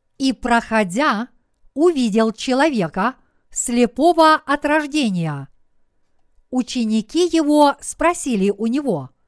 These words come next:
'Равви, кто согрешил, он или родители его,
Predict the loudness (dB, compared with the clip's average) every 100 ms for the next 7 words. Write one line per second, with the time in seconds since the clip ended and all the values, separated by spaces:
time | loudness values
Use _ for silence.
0 | _ _ _ _ _ _ _ 0 4 4
1 | 2 -2 -2 -4 -6 _ _ _ -18 -2
2 | 2 2 2 -4 -2 -2 -2 -4 -4 -4
3 | -12 _ _ _ _ _ 2 4 4 0
4 | -8 -4 0 2 4 2 0 -4 -2 0
5 | 0 0 -2 -2